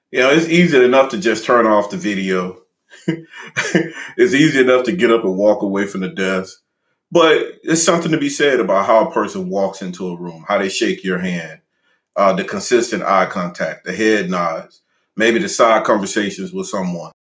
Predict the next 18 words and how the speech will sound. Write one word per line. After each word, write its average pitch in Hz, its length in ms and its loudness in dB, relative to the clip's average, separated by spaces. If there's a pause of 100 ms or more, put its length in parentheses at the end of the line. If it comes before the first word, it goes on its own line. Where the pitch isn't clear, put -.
(120)
Simply 165 380 2
going 160 240 4
to - 80 2
the 151 80 2
movies. 165 520 0 (300)
I've 101 200 2
noticed 117 360 2
that 110 200 2
they've 107 280 4
allowed 101 460 4
movies 113 360 0
to 101 60 -6
be 104 140 0
released 101 460 -4
directly 101 480 0
to 101 140 -8
video 113 360 2
streaming, 123 680 0